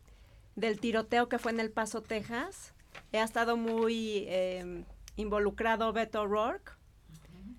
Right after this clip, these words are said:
Speaker 1: al cual conocemos personalmente la otra hija, Diana Ontañón,
Speaker 2: Diana
Speaker 1: y yo.
Speaker 2: Ontañón, que le mandamos
Speaker 1: Eh,
Speaker 2: saludos a
Speaker 1: sí, un
Speaker 2: Diana.
Speaker 1: saludote y un besote a Diana. Eh, la verdad es que fueron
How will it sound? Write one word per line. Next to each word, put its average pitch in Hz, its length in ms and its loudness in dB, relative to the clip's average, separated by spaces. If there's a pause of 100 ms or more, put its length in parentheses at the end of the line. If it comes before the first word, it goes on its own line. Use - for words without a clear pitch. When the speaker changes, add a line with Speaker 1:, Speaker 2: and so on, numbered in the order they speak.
Speaker 1:
al 208 220 0
cual 214 260 4
conocemos 220 540 0
personalmente 208 760 -2
la 202 140 4
otra 202 240 2
hija, 208 300 0
Diana 208 220 0
Ontañón, 196 360 -2
Speaker 2:
Diana 190 160 -2
Speaker 1:
y - 60 -6
yo. 208 100 2
Speaker 2:
Ontañón, 202 540 -2
que 165 100 -10
le 165 80 -6
mandamos 165 260 -4
Speaker 1:
Eh, 208 120 0
Speaker 2:
saludos 165 300 -8
a - 20 -10
Speaker 1:
sí, - 160 -8
un 226 80 0
Speaker 2:
Diana. 214 180 -2
Speaker 1:
saludote 208 560 -2
y 220 80 0
un 220 80 -2
besote 208 380 -2
a 202 80 4
Diana. 226 480 2 (160)
Eh, 226 440 0 (280)
la 233 140 2
verdad 254 320 4
es 302 140 2
que 262 400 2
fueron 294 440 4